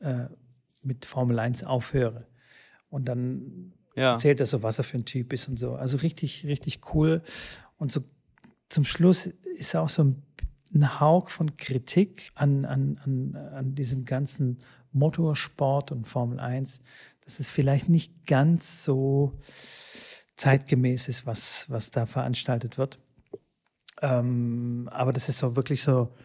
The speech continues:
Speaker 1: nicht direkt in die Fresse, sondern so, oder so einen kleinen Seitenhieb
Speaker 2: Von hinten.
Speaker 1: macht. Genau.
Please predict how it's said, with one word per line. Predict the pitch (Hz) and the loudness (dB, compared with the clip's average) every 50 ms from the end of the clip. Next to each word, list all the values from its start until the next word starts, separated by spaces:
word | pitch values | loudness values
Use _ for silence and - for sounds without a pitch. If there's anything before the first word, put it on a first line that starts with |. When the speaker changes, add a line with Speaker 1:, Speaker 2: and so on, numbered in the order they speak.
| _ - - - _ _ - 254 247 - _ _ | _ -20 -20 -20 _ _ -20 -20 -20 -20 _ _
Speaker 1:
nicht | - 147 143 - - - - | 0 0 0 0 -2 0 4
direkt | 127 120 117 131 - - | 4 6 6 4 2 2
in | 165 147 135 | 4 4 4
die | 131 | 2
Fresse, | 127 - - 139 143 139 - 147 | 0 -2 0 0 0 2 0 0
sondern | 127 135 127 123 120 117 | 0 0 2 2 2 0
so, | 117 123 120 123 123 135 147 - _ _ _ _ _ _ _ _ _ _ _ _ _ _ _ - | 0 -2 -2 -2 -2 -4 -8 -12 _ _ _ _ _ _ _ _ _ _ _ _ _ _ _ -6
oder | 131 127 123 120 | -2 -2 -2 -2
so | 117 - 139 - - _ _ _ _ - | -4 -6 -8 -10 -10 _ _ _ _ -14
einen | - 143 | -8 -2
kleinen | - 139 139 139 147 143 | 4 4 6 6 6 6
Seitenhieb | 135 - 151 131 135 135 - 139 131 123 | 6 6 8 8 8 8 6 6 6 8
Speaker 2:
Von | 127 127 | 8 8
hinten. | 135 143 151 151 139 | 8 8 6 4 2
Speaker 1:
macht. | 123 123 - - - - _ _ _ _ - _ _ _ | 0 0 0 -4 -16 -20 _ _ _ _ -20 _ _ _
Genau. | - 151 139 | 2 2 4